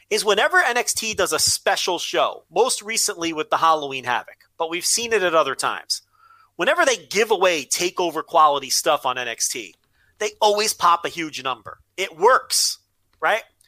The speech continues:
They, uh, they, they compete with the Dynamite numbers. They beat Dynamite, uh, have beaten Dynamite sometime, you know, at times in total viewers, uh, like they did the Halloween Havoc week.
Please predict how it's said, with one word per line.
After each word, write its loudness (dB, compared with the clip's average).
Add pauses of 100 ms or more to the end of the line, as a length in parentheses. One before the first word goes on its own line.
(360)
They, -2
uh, 2
they, -4
they -8
compete -6
with -4
the -10
Dynamite 0
numbers. -2
They -8 (120)
beat -12
Dynamite, 0 (460)
uh, 2
have -4
beaten -10
Dynamite 0
sometime, 0
you -2
know, 4
at 0
times 2
in -10
total 2
viewers, 0
uh, 0
like 0
they -2
did -2
the 2
Halloween 2
Havoc 0
week. -10